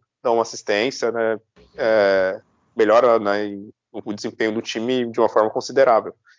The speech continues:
E, e vejo que pro ano que vem o Santos tem que ter um pouco mais de equilíbrio de, claro, gastar um pouco mais com, com qualidade,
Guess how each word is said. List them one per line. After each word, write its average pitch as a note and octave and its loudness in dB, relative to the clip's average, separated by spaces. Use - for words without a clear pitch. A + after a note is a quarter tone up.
E, A2 2
e A2+ 6
vejo C#3 2
que - -12
pro D3 2
ano C3+ -2
que C#3 -10
vem C#3 2
o D3+ -2
Santos - -12
tem E3 -8
que - -16
ter D#3+ 0
um D3+ 0
pouco D3+ -2
mais C#3 0
de D3 -8
equilíbrio C#3+ -2
de, C#3+ -4
claro, B2 4
gastar A2+ 4
um A2+ -2
pouco B2+ -4
mais B2 2
com, A#2+ -16
com - -16
qualidade, A2 2